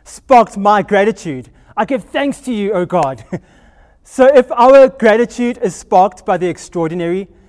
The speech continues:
the most logical question we should ask ourselves is, "What's the extraordinary?"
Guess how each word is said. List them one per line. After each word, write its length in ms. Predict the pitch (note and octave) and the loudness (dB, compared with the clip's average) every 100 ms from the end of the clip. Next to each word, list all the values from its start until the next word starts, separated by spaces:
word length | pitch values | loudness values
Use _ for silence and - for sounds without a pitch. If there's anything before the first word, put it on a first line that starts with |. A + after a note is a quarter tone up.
| _ | _
the 80 | - | -2
most 280 | A#3 B3+ - | 0 -2 -4
logical 480 | A#3+ C4+ C4 C#4 C4 | -2 -2 -2 -6 -4
question 580 | - A#3 A3+ - D3 C3+ | 0 0 0 -10 -10 -6
we 120 | A3+ | -8
should 260 | - G#3+ - | -6 -10 -6
ask 300 | G#3+ G3+ - | -4 -4 -4
ourselves 440 | E3 - C#3+ C3 - | -6 -6 -8 -8 -6
is, 460 | A#3 E3 F#3 A3+ - _ _ _ _ _ _ _ | -4 -2 -6 -12 -20 _ _ _ _ _ _ _
"What's 240 | - A#3+ - | -8 -8 -6
the 120 | C4+ | -8
extraordinary?" 720 | B3 - B3+ B3 F#3+ C#3 A2+ | -8 -8 -6 -6 -6 -10 -14